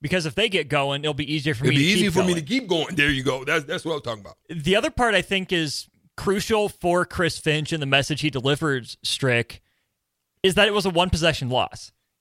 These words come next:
Speaker 1: You didn't have to change everything you were doing, but here are one or two moments, one or two possessions that we bank this win,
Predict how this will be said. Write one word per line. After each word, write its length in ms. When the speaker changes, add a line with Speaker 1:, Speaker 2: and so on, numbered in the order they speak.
Speaker 1:
You 120
didn't 140
have 120
to 60
change 280
everything 420
you 120
were 100
doing, 380
but 80
here 180
are 60
one 280
or 60
two 240
moments, 340
one 240
or 60
two 220
possessions 720
that 260
we 120
bank 380
this 260
win, 480